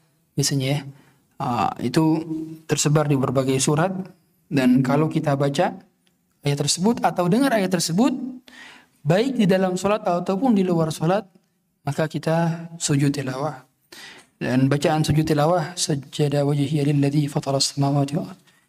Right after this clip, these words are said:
Itu, eh, umumnya bacaan yang dibaca atau juga bacaan su-, sujud biasa. Bagaimana kita sujud? "Subhana rabbiyal a'la wa bihamdi." Atau, "Subhanakallahumma rabbana wa bihamdika Allahumma ghfirli."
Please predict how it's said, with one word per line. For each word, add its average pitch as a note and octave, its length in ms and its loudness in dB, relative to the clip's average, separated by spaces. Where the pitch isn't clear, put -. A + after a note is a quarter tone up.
Itu, F3 400 2
eh, E3+ 100 2
umumnya E3+ 420 4
bacaan D#3+ 320 2
yang D3+ 140 4
dibaca E3 480 0
atau A#3 320 0
juga A3 320 4
bacaan A3 720 -2
su-, D#3 560 -2
sujud F#3 320 2
biasa. C#3 500 0
Bagaimana D3 360 0
kita D#3+ 160 0
sujud? F#3 240 2
"Subhana D3+ 480 2
rabbiyal C#3+ 360 0
a'la C3+ 120 0
wa C3 80 -6
bihamdi." B2 520 -6
Atau, C#3+ 160 -2
"Subhanakallahumma D3 760 0
rabbana C#3+ 400 0
wa C3+ 80 -2
bihamdika D3+ 480 0
Allahumma C#3 320 0
ghfirli." B2 340 -6